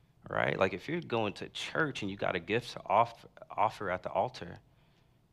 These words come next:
what Jesus says is, "Hey, look, leave your gift there. If your brother is angry with you, leave it there. Go make things right, and then come back and offer your gift." Uh, and then he scoots on over to lust.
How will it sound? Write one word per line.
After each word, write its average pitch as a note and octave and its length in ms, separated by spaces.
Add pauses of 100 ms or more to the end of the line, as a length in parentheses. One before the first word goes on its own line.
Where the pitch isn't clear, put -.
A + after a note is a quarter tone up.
(360)
what B2+ 240
Jesus D#3 380
says F#2+ 240
is, F#2+ 120
"Hey, - 240
look, E3+ 260
leave F3+ 260
your D3+ 100
gift A2+ 320
there. - 300 (200)
If - 140
your F3+ 120
brother A2+ 360
is A2 160
angry G#2 300
with G#2+ 240
you, A2 320 (340)
leave G2+ 220
it A2+ 160
there. E2 280 (500)
Go F2 140
make A2 260
things E2+ 260
right, D2+ 280 (280)
and F2+ 160
then A2 140
come F2 220
back D2+ 420 (800)
and - 140
offer D#2 260
your D#2 120
gift." - 460 (2250)
Uh, E2 200
and E2+ 100
then A2+ 80
he C3 100
scoots B2+ 320
on C3 300
over A#2 240
to C3 160
lust. B2 720